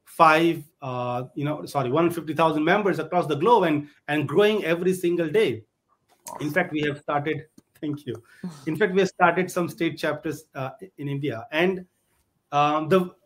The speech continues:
Speaker 1: the idea is very, very, very clear, Srikanth, is that if we can make an impact in the career of our members in any way,
Speaker 2: Mm.
Speaker 1: the benefit people get out of it, of course, they get knowledge and they share knowledge,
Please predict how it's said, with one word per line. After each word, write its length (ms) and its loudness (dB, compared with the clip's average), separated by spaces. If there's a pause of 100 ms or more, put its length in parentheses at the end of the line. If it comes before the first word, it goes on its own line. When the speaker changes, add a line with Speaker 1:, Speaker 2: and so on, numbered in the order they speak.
(100)
Speaker 1:
the 200 -2
idea 320 2
is 140 4
very, 320 2
very, 360 0
very 260 -2
clear, 260 -6
Srikanth, 600 -10
is 200 -12
that 340 -6 (640)
if 240 -4
we 100 -6
can 380 0
make 320 0 (640)
an 160 -6
impact 640 -4 (500)
in 120 -2
the 120 -2
career 460 -2
of 280 -6
our 140 -2
members 540 -8
in 220 -4
any 280 0
way, 300 -12 (180)
Speaker 2:
Mm. 240 -12 (200)
Speaker 1:
the 200 0 (180)
benefit 380 2
people 220 -4
get 220 -4
out 200 -2
of 160 -8
it, 140 -4
of 160 -12
course, 160 -2
they 100 2
get 220 -2
knowledge 480 -4 (120)
and 200 -6
they 80 -2
share 320 -2
knowledge, 500 -6